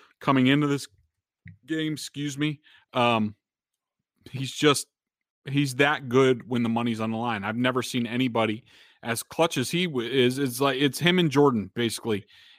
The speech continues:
in my mind, in terms of, may-, you know, maybe Larry Bird, you toss into that discussion, but I've just never seen anybody, uh, like him. And, and certainly, uh, his influence, which, you know, let's also acknowledge that, um, anything that he may have,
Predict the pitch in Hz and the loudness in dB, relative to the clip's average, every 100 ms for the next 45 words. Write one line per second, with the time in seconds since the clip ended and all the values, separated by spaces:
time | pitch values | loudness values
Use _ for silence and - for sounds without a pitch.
0 | - 120 117 120 117 113 110 104 - 117 | -2 2 4 4 4 2 0 -4 -6 -6
1 | 110 113 110 143 143 131 123 131 127 123 | -2 -2 0 0 2 2 4 4 4 2
2 | 120 117 107 113 110 101 110 101 - 107 | 4 2 2 0 0 -4 -6 -8 -8 -8
3 | 98 98 95 - - 110 - 92 104 - | -8 -10 -12 -14 -12 -10 -10 -8 -10 -10
4 | _ _ 147 165 165 180 175 - 180 165 | _ _ 0 0 2 2 2 2 4 4
5 | 131 113 120 123 117 - _ _ _ _ | 4 4 4 4 2 -6 _ _ _ _
6 | _ 127 123 120 120 190 - 104 85 _ | _ -2 2 2 2 0 0 -8 -10 _
7 | - 135 131 139 135 123 - 202 160 147 | -4 0 0 2 0 0 2 2 2 2
8 | 131 123 _ _ _ _ - 120 117 117 | 2 0 _ _ _ _ -4 0 0 2
9 | 147 131 156 156 127 120 117 - - _ | 0 2 2 2 2 2 0 -4 -14 _
10 | 127 120 - - _ _ _ _ _ _ | -4 -4 -8 -16 _ _ _ _ _ _
11 | - 120 113 127 - 135 131 131 113 107 | -14 -8 -4 -4 -2 -4 -2 0 0 0
12 | 110 107 107 101 110 101 - _ _ - | 0 0 -2 -4 -4 -6 -6 _ _ -12
13 | 92 90 71 - - _ _ 131 147 135 | -10 -10 -14 -18 -20 _ _ -2 0 2
14 | 135 120 113 107 107 113 107 113 101 | 2 2 2 0 0 0 -2 -4 -6